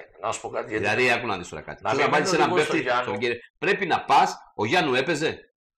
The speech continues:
Speaker 1: Έπαιζε στη Νάικ Λάρνακας.
Speaker 2: Πριν έρθει εδώ, ήταν
Speaker 1: Ναι.
Speaker 2: βασικός.
Speaker 1: Ε, δεν θυμάμαι τώρα.
Speaker 2: Τέλος
Speaker 1: Α,
Speaker 2: πάντων.
Speaker 1: δεν
Speaker 2: Εγώ
Speaker 1: θυμάμαι.
Speaker 2: λοιπόν, αφού έχω,
Speaker 1: Άκου.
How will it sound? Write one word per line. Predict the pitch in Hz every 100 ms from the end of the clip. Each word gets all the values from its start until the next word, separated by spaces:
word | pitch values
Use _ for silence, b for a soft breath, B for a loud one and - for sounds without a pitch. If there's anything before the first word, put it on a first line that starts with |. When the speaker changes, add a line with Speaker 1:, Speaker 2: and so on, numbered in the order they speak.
| b b b b
Speaker 1:
Έπαιζε | - 107 90 95
στη | - 107 110 110 117
Νάικ | 120 117
Λάρνακας. | 110 90 85 85 - - _ _ _
Speaker 2:
Πριν | 147 143 131
έρθει | 117 107
εδώ, | 92 85
ήταν | 123 139
Speaker 1:
Ναι. |
Speaker 2:
βασικός. | 113 - 143 135 - B B B B B B -
Speaker 1:
Ε, | 185 208
δεν | 196
θυμάμαι | 139 120 101
τώρα. | 98 104 110 120 - _
Speaker 2:
Τέλος | - 117 131
Speaker 1:
Α, | 131
Speaker 2:
πάντων. | 85
Speaker 1:
δεν | 143
Speaker 2:
Εγώ | 127 123
Speaker 1:
θυμάμαι. | 151
Speaker 2:
λοιπόν, | 160 135 156
αφού | 131 147
έχω, | 151 127
Speaker 1:
Άκου. | 127